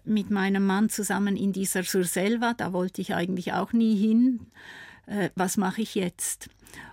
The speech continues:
Und das Bergsteigen, das hatte sich eben nebenher schon so ein bisschen als Feld aufgetan für mich, wo ich einfach diese,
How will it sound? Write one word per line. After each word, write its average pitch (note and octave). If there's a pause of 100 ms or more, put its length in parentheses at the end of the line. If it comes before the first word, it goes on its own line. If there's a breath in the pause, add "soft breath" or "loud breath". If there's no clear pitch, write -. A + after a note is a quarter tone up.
(100 loud breath)
Und G3
das F3+
Bergsteigen, B3
das G#3+
hatte A3
sich -
eben A#3
nebenher A3
schon G#3+
so -
ein G#3+
bisschen -
als G#3+
Feld A3+
aufgetan A3+
für A3
mich, A3+
wo G3+
ich -
einfach A3+
diese, G3+